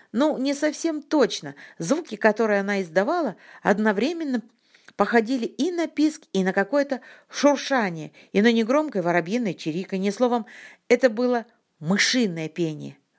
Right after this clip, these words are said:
Ух ты, поющая мышь! Было от чего прийти в изумление. «Захмелела», сказала бабушка и поджала тонкие сухие губы. Она с явным неодобрением следила за столь легкомысленным поведением не только мыши,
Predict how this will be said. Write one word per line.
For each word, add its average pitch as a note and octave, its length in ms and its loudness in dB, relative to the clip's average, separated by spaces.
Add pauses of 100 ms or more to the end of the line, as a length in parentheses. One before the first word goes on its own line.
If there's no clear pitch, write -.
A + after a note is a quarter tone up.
(280)
Ух C#4+ 280 4
ты, D4 160 2
поющая C#4 1000 0
мышь! C4+ 520 -2 (320)
Было C4 420 4
от B3+ 120 -2
чего C#4 260 2
прийти C#4+ 340 -2
в C4 80 0
изумление. A#3+ 600 -2 (1040)
«Захмелела», G3 1000 2
сказала C#3+ 500 -2
бабушка A#3 520 -4 (680)
и F#3+ 100 2
поджала G3 480 2
тонкие G3 360 -2
сухие F3+ 400 -2
губы. D3+ 400 -8 (360)
Она F3 280 2
с F3 140 -8
явным F#3+ 640 -2 (180)
неодобрением F#3 760 0
следила F3+ 520 -2 (160)
за E3+ 200 0
столь F#3+ 260 0
легкомысленным F#3+ 880 -2
поведением F3 640 -2
не D3 100 -8
только B3+ 380 0
мыши, C#4+ 360 -6